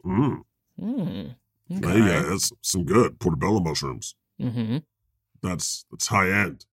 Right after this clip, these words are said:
Speaker 1: Onions, not a fan.
Speaker 2: Yeah. Neither am I.
Speaker 1: Anchovies gets a bad rap, too. And deservedly so. It's not very good.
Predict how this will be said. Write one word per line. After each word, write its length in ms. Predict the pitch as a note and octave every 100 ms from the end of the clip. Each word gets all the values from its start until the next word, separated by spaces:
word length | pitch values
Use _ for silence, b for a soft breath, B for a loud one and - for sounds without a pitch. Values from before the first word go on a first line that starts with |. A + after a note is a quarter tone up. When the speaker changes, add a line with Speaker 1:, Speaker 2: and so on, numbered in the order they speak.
| A2+
Speaker 1:
Onions, 640 | A2+ A2 A#2+ B2 - - _ _ _
not 180 | A2 G2+
a 40 |
fan. 400 | - A2+ G#2 G#2+
Speaker 2:
Yeah. 640 | B2 B2 A#2+ A#2 A2+ A2+ A2+ _ _ _ _ _ _ -
Neither 240 | C3 C#3
am 100 | A2+
I. 340 | A2 A2 G#2 - _ _
Speaker 1:
Anchovies 720 | B2+ E3+ E3 F3 C#3 A2+ G2+ E2
gets 220 | A#2+ A#2
a 60 |
bad 320 | F2+ A2+ G#2+ F#2+
rap, 380 | G#2 F2 - -
too. 320 | A2 D#2 C2 _ _ _ _ _ _ _
And 300 | C#3 B2+ A#2
deservedly 540 | A2 A2+ F#3+ F3+ A2 G2+
so. 380 | D3 A2 C#2+ _ _
It's 80 | -
not 180 | D3 C3+
very 280 | B2+ G2+ E2+
good. 260 | D#2 -